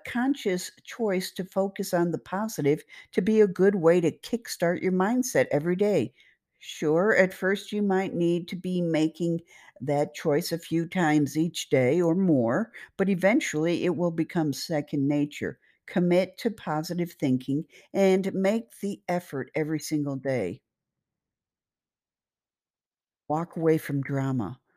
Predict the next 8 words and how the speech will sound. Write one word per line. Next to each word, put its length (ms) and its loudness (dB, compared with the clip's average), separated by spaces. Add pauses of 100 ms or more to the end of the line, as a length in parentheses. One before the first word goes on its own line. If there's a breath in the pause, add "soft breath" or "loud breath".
(260)
What 460 -4 (100)
more 540 0
important 960 -6 (2500)
than 560 -2 (180)
walking 480 -8
away 320 -6
from 240 -10
drama? 460 -6